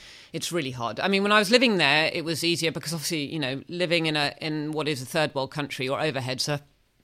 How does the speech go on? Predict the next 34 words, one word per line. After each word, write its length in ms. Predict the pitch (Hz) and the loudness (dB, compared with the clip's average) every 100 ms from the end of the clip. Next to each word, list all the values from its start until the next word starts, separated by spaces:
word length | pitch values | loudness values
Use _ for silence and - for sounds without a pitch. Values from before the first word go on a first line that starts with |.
| - | -4
very 220 | 143 156 | -2 0
low, 440 | 110 113 135 143 - - - | -2 -2 -4 -6 -12 -18 -8
and 140 | - 165 | -4 -2
then 100 | 160 | 0
you're 140 | 151 | 0
only 140 | 151 147 | -2 -2
travelling 440 | - 151 135 131 | 2 2 2 -4
internally 460 | 135 165 185 156 131 | -6 0 0 0 -4
in 80 | |
the 60 | 123 | -8
country, 420 | 139 135 - 135 | -6 -8 -6 -8
so 180 | 131 139 | -4 -6
trying 280 | 135 151 156 | -6 -2 -2
to 80 | 139 | -2
get 120 | 131 | -4
expenses 520 | 123 - 151 - 123 | -4 -4 -4 -4 -6
for 60 | 143 | -4
that 140 | 147 | -4
kind 160 | - 135 | -6 -8
of 60 | |
thing 160 | 139 139 | -6 -6
is 100 | 131 | -6
a 60 | |
lot 220 | 139 131 151 | -6 -6 -4
easier. 480 | 165 113 113 117 - - - - - - - | -4 -4 -6 -8 -10 -20 -18 -16 -18 -18 -4
But 140 | 185 | -2
once 280 | 170 208 - | 4 4 6
I 60 | 175 | 2
left, 340 | 170 190 - | 8 8 6
and 120 | 160 | 0
now 320 | 160 170 170 160 | 4 6 6 2
this 180 | 139 | -2
kind 180 | - 160 | -4 -4
of 100 | 147 | -4